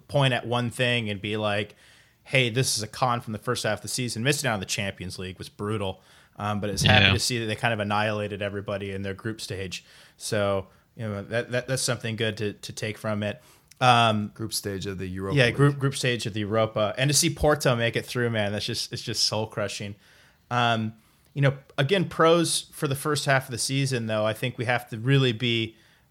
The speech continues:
Speaker 1: um, happy with the step up and play from Szczęsny. Um, you know, again, taking a player from the E P L like that, that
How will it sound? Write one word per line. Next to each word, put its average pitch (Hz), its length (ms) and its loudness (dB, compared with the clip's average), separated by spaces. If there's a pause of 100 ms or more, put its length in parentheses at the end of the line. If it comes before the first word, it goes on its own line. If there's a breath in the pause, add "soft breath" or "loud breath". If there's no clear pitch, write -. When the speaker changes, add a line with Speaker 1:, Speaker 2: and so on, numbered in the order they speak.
(100)
Speaker 1:
um, 107 460 2
happy 120 480 2
with 110 500 -4 (240)
the 110 140 0
step - 360 2
up 117 140 2
and 107 160 -4
play 110 180 0
from 104 180 -6
Szczęsny. 101 520 -4 (460 soft breath)
Um, 101 520 -2 (420 soft breath)
you 113 120 -6
know, 104 280 -2
again, 117 360 0
taking 123 320 0
a 113 120 -2
player 117 300 0
from 113 200 -2
the 113 100 -6
E 117 100 -4
P 113 160 -6
L 110 160 0
like 107 240 0
that, 104 260 0
that 101 260 -4